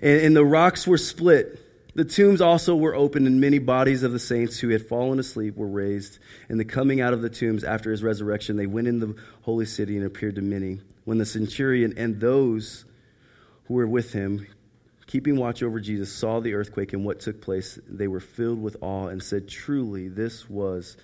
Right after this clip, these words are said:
the Son of God.'" This is very significant. When it starts out and says that the curtain was torn,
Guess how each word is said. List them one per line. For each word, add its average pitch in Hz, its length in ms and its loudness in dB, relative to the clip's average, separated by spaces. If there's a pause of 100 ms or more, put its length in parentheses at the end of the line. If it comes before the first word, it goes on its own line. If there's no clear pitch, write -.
(380)
the 101 80 -8
Son 95 560 -8 (680)
of 95 160 -10
God.'" 92 460 -6 (1600)
This 120 140 -6
is 110 100 -8
very 110 240 0
significant. 90 760 -10 (840)
When 107 140 -4
it 135 100 -4
starts 123 360 -4
out 107 200 -2
and 98 120 -10
says 104 360 -4
that - 180 -10
the 98 320 -8
curtain 120 540 -6 (320)
was 101 220 -10
torn, 87 640 -10